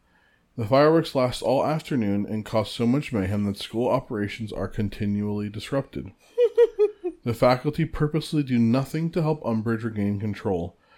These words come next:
forcing her to personally attend each classroom and dispose of errant fireworks.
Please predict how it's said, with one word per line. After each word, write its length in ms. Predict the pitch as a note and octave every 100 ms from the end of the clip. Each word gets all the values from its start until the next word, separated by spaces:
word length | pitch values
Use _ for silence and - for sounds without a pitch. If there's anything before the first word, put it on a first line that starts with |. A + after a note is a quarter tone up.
| _
forcing 460 | _ - C#3 C3 C#3+
her 120 | C#3 C3+
to 120 | A#2+
personally 600 | - A#2+ A#2 - D3 D3 -
attend 500 | A2+ - A2+ G#2 G2+
each 280 | A2 A#2+ -
classroom 540 | - A2+ F#2+ - G#2+ G2+
and 100 | G2+
dispose 460 | G2 - G#2+ G#2 G2+
of 100 | G2
errant 480 | F#2 G2 A2 A2+ -
fireworks. 720 | - B2 G#2+ E2 E2+ - -